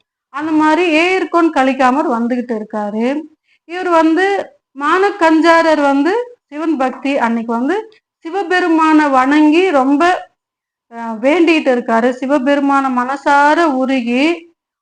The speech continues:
வழக்கமா இல்லாம இன்னும் ஒரு பத்து பதினஞ்சு நிமிஷம் மனமுருகி வேண்டுறாரு. மகளுக்காக வேண்டுறாரு. மனமுருகி வேண்டிட்டு, பொண்ணு நல்லா வைக்கணும், அவ வாழ்க்கை வந்து நல்லா சிறப்பா அமையணும், திருமண வாழ்க்கை அப்படின்னு சொல்லி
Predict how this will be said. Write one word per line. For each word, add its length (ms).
வழக்கமா 540
இல்லாம 580
இன்னும் 340
ஒரு 260
பத்து 300
பதினஞ்சு 160
நிமிஷம் 500
மனமுருகி 640
வேண்டுறாரு. 760
மகளுக்காக 680
வேண்டுறாரு. 720
மனமுருகி 680
வேண்டிட்டு, 800
பொண்ணு 320
நல்லா 460
வைக்கணும், 500
அவ 180
வாழ்க்கை 460
வந்து 240
நல்லா 280
சிறப்பா 680
அமையணும், 560
திருமண 460
வாழ்க்கை 440
அப்படின்னு 380
சொல்லி 500